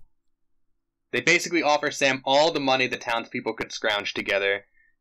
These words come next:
And, you know, he promises to help them save the town for a share of that gold.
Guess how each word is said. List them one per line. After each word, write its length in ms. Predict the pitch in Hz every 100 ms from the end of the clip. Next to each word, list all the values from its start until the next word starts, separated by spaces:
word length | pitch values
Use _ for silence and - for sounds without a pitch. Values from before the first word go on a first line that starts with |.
| _ 104
And, 640 | 104 98 98 98 95 90 _ _ _
you 140 | - 113
know, 80 | 104
he 80 |
promises 560 | 110 - 110 113 113 104
to 80 | 107
help 280 | 107 101 107
them 360 | 98 95 92 _ _ _ _ _ _ _ _ _ _
save 300 | - 139 131
the 80 | 120
town 340 | 123 113 107
for 140 | 95 104
a 60 |
share 320 | - 110 101
of 80 | 95
that 340 | 98 92 - -
gold. 320 | 95 90